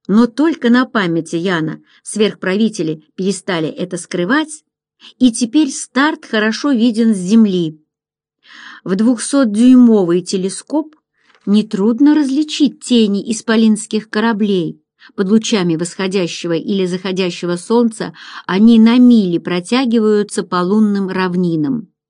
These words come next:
Каждый шаг сверхправителей вызывает у людей огромный интерес,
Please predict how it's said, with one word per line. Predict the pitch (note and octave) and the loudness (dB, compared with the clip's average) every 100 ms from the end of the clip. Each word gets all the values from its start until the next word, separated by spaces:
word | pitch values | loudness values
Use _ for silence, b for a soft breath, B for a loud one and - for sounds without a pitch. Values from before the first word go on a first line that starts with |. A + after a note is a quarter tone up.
| _ _ _ B B B B B | _ _ _ B B B B B
Каждый | - D4 D4+ A3+ B3+ | -2 0 0 0 -2
шаг | A#3+ A#3+ G3+ E3 | -2 -4 -4 -6
сверхправителей | - F3+ F#3 F3+ - F3 G#3 B3 - D#3+ - _ _ B B B | -12 -6 -6 -6 -6 -2 0 -2 -4 -6 -8 _ _ B B B
вызывает | F#3 F3+ F#3 G3+ F#3+ F#3 | -2 -2 -2 -2 -4 -4
у | |
людей | F#3 F3+ F3+ G#3 | -4 -2 0 0
огромный | - F3+ D#3 F3 G#3 G3+ F#3 | 0 -6 -4 -2 -2 -2 -4
интерес, | - F3 - E3 G#3 B3 A3+ - | -4 -6 -4 -2 0 0 -2 -10